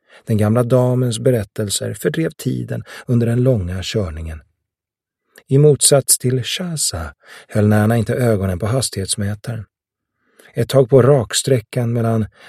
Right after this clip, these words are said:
Beaufort West och ranchen hade Isabella fått upp Porschen i nästan tvåhundra kilometer i timmen utan ett ord till protest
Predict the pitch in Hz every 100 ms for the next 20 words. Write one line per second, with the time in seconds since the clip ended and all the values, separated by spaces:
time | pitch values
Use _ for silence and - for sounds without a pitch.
0 | - 127 - 123 131 117 - - - -
1 | - 117 107 110 - 107 101 _ _ -
2 | - 110 113 113 117 113 110 110 - 110
3 | 107 - _ - 123 - 110 104 120 107
4 | 110 104 - 151 127 131 127 - 123 120
5 | 110 117 131 107 98 92 - - 175 135
6 | - 156 156 151 113 107 95 90 110 101
7 | 98 87 -